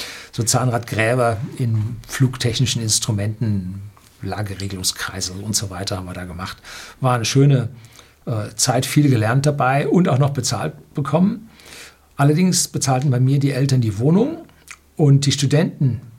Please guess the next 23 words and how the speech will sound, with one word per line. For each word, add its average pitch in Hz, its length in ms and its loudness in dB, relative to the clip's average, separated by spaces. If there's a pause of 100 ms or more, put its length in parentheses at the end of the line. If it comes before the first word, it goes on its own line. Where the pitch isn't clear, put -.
mit 120 200 -2
bafög, - 680 -6 (1300)
damals 123 340 2
noch 104 140 -4
ohne 185 260 4
Kredit, - 640 -4 (340)
direkt 120 280 -6
als - 180 -4
Zuschuss, 143 600 0 (600)
die 160 140 4
hatten, 165 320 2 (140)
ohne 262 460 2
arbeiten 147 400 0
zu 135 140 2
müssen, 131 280 0
hatten 165 160 0
die 113 120 0
mehr 110 200 -2
als - 160 -4
ich. - 300 -14 (1700)
Ja, 80 180 -6
also 113 240 -6
so, 139 380 0